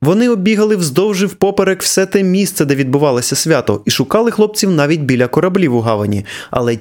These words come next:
ті наче крізь воду провалилися. "Мабуть, треба звернутися в поліцію", нарешті запропонував тато Романа. "Видно, щось сталося".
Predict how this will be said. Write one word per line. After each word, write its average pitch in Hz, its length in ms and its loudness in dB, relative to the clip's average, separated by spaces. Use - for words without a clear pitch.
ті 226 180 2
наче 202 360 0
крізь 160 360 0
воду 131 380 2
провалилися. 110 720 0
"Мабуть, 151 500 0
треба 175 340 2
звернутися 160 580 0
в 143 80 -2
поліцію", 151 580 0
нарешті 156 440 0
запропонував 143 720 0
тато 120 260 0
Романа. 117 460 0
"Видно, 143 280 0
щось 151 240 -2
сталося". 127 580 -2